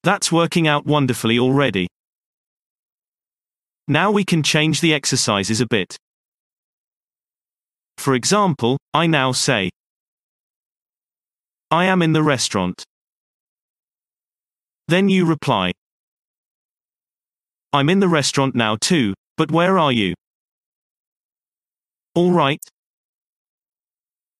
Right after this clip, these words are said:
Are you ready? Here we go. I'm in the restaurant. I am in the supermarket.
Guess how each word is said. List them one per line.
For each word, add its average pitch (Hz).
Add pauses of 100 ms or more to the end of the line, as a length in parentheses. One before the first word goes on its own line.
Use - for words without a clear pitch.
(280)
Are 165
you 214
ready? 135 (2000)
Here 202
we 196
go. 101 (2000)
I'm 185
in 165
the 160
restaurant. 107 (4000)
I 170
am 185
in 165
the 160
supermarket. 92